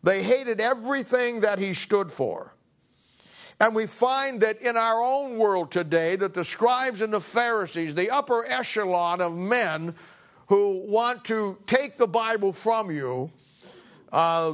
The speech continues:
they didn't die out with the end of the first century, and it's the same way today. Rule number one of the day was, of the first coming of Christ,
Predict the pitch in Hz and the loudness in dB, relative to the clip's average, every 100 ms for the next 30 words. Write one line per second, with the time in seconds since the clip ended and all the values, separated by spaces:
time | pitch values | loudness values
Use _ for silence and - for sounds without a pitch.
0 | 139 208 294 302 254 233 233 226 226 202 | 2 0 2 -4 2 2 2 2 0 0
1 | 151 170 175 170 175 190 180 170 156 - | -2 -4 -4 0 0 0 0 0 0 2
2 | 180 156 - 185 180 131 117 95 - 139 | 0 0 0 0 0 -2 -8 -8 -8 -4
3 | 147 135 151 131 196 196 185 180 175 147 | -2 -2 -4 -2 0 0 0 0 -2 -2
4 | 156 151 175 127 - - 170 208 208 202 | -2 2 2 0 -10 -4 2 2 2 -2
5 | 185 180 175 208 208 170 151 156 135 208 | 0 0 2 2 0 -2 0 0 2 2
6 | 220 165 156 151 165 143 143 143 185 165 | 2 0 0 0 -2 -2 -4 0 0 0
7 | - 175 160 151 143 165 160 185 - | 0 0 -2 -6 -2 0 0 -2 -8